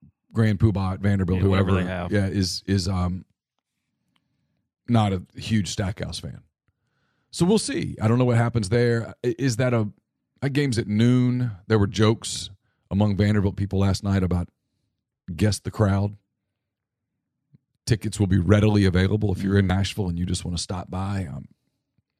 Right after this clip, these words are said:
Speaker 1: you don't have to worry about scalpers.
Speaker 2: Mm-hmm.
Speaker 1: And then after that, it's Georgia, it's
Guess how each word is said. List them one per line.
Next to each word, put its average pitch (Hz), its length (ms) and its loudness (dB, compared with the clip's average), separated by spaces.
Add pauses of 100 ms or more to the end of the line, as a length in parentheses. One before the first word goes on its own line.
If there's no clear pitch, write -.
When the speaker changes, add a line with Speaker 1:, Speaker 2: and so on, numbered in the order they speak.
(1160)
Speaker 1:
you 98 100 2
don't 113 100 2
have 98 60 -4
to 95 80 -4
worry 101 60 4
about 92 180 -2
scalpers. - 600 -6 (240)
Speaker 2:
Mm-hmm. 98 300 -8 (1900)
Speaker 1:
And 117 80 0
then 123 80 2
after 127 260 -2
that, 135 300 2
it's - 160 -8
Georgia, 117 560 2
it's - 200 -8